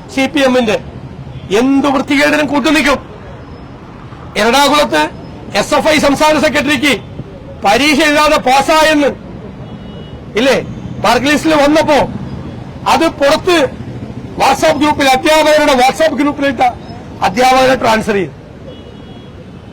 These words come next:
പരീക്ഷ എഴുതാതെ പാസ്സായവൻ റോഡിലിറങ്ങി നടക്കുകയാണ്.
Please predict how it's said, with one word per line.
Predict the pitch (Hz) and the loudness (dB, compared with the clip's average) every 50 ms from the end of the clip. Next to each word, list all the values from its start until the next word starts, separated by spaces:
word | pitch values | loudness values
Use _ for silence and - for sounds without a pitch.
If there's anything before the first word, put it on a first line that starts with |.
| - - - | -14 -6 -2
പരീക്ഷ | 196 196 226 277 247 311 | -2 0 2 2 2 4
എഴുതാതെ | 320 311 294 302 302 302 294 | 4 4 4 4 4 4 4
പാസ്സായവൻ | 294 269 269 269 269 302 294 294 294 294 294 285 - - - - - - - | 4 4 4 4 4 4 4 4 4 4 2 0 -2 -8 -18 -18 -14 -8 -2
റോഡിലിറങ്ങി | 202 240 269 285 294 311 302 311 311 | 2 2 4 4 4 2 2 4 4
നടക്കുകയാണ്. | 311 294 277 269 - 302 285 240 185 | 4 4 4 2 4 2 2 2 0